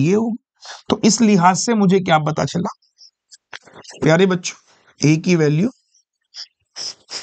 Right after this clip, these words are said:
बोल रहा है कि number of paint sold in जिंदल, तो जिंदल के कितने पेंट हो गए? आपने कहा जिंदल जिंदा हो गया सर, देखो तीन सौ plus छियानवे, तीन सौ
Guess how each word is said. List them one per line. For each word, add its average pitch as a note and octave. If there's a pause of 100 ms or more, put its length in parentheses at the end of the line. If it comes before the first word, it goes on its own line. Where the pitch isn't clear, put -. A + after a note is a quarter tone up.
(2250)
बोल G#3+
रहा F4+
है C4
कि C#4+
number A#3+
of C#4 (120)
paint C4+
sold A#3+
in C4
जिंदल, G3 (200)
तो G#3
जिंदल A3+
के C4+
कितने B3+
पेंट B3+
हो B3+
गए? C4+ (1700)
आपने G3+
कहा A3
जिंदल G3
जिंदा F#3+
हो G3
गया A3
सर, A3+
देखो B3+ (600)
तीन G#3
सौ B3+
plus A3
छियानवे, G#3+
तीन A3
सौ A3